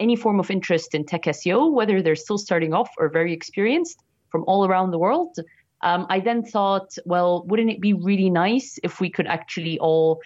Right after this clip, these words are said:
sit down in a room, discuss tech S E O, and kind of meet one another?" And that's when I kicked off the London meetups as well. Um, and with those, we basically have one meetup each month, um, a bunch of speakers and some attendees. They're all female.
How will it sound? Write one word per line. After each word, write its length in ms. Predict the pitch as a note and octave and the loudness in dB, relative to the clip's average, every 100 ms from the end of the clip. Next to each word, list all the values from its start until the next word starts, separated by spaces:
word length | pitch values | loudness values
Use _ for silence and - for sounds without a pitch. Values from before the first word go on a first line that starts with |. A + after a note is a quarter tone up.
| - | -20
sit 260 | - - F3+ | -6 -4 0
down 240 | F3 E3+ | 0 0
in 80 | F3+ | 0
a 80 | E3 | 0
room, 520 | E3+ F#3 F#3 F3+ F3+ | 0 0 0 0 0
discuss 360 | D#3+ - F#3 - | -2 -4 -6 -4
tech 220 | F3+ F3+ | -6 -4
S 160 | E3 F3 | -4 -2
E 80 | |
O, 80 | F3 | 0
and 100 | E3 | 0
kind 200 | F3 E3+ | -2 -2
of 40 | E3+ | -2
meet 200 | F#3+ G3 | -2 -2
one 100 | F3+ | 0
another?" 420 | F3+ A3+ D#4 E4 _ _ _ | 0 0 -2 -4 _ _ _
And 160 | F3 F3 | -4 -2
that's 200 | G3 G3 | -2 -2
when 140 | F#3 | -2
I 140 | F3 D#3+ | -2 -4
kicked 320 | - - - | -6 -6 -2
off 180 | E3 E3 - | -2 -2 -4
the 140 | D#3+ | -2
London 360 | F3+ F3 D#3+ E3 | 0 0 0 -2
meetups 440 | B3+ G3+ G3 - | -2 -4 -4 -6
as 100 | D3+ | 0
well. 400 | D#3 C#3+ D3 D3 _ _ - | 2 2 0 -4 _ _ -4
Um, 260 | D#3 D#3 D#3 | -2 0 -2
and 160 | F3+ | -2
with 160 | F3+ F3 | -2 0
those, 300 | F#3 F#3 F3+ | 0 0 -2
we 120 | F3+ | -4
basically 540 | D#3 E3 - - E3+ D3 | -2 -2 -4 -6 -4 -2
have 420 | D#3 D3+ D3 - - | 0 0 -2 -6 -6
one 320 | D#3+ F3+ F3+ | -2 0 0
meetup 280 | F3 E3+ D#3+ | -2 -4 -10
each 280 | - E3 - | -8 -8 -2
month, 420 | D#3+ D#3 C#3+ - C#3+ - - _ | 0 0 -2 -6 -8 -8 -20 _
um, 260 | D#3 D3+ D3 | 0 0 0
a 40 | D#3 | -2
bunch 260 | F#3+ - | -2 -2
of 40 | F3 | -6
speakers 840 | - D4 C#4+ C4+ C4+ C4+ C4+ G#3 | -4 -4 0 2 4 2 2 0
and 100 | D#3+ | -2
some 160 | - E3 | 2 2
attendees. 720 | D#3 E3 E3 A3 A3+ G#3+ G#3 - - | 2 2 4 4 4 2 -2 -12 -4
They're 160 | E3 E3 | 0 2
all 240 | F#3 G3 | 4 4
female. 680 | F#3+ - F#3 D#3+ D#3+ D#3+ D#3 | 2 0 2 4 4 2 0